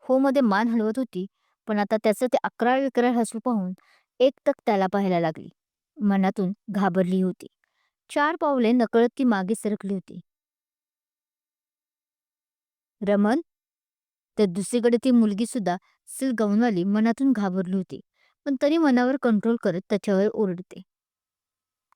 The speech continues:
"ओ, सॉरी डार्लिंग." तसं आपलं हसू तो थांबवत त्या मुलीच्या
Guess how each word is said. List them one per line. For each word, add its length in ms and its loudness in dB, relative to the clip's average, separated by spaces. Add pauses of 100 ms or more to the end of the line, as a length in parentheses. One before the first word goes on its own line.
(100)
"ओ, 60 4 (500)
सॉरी 440 0
डार्लिंग." 360 -2 (640)
तसं 200 0
आपलं 280 0
हसू 300 0
तो 140 0
थांबवत 360 -2 (480)
त्या 120 4
मुलीच्या 440 2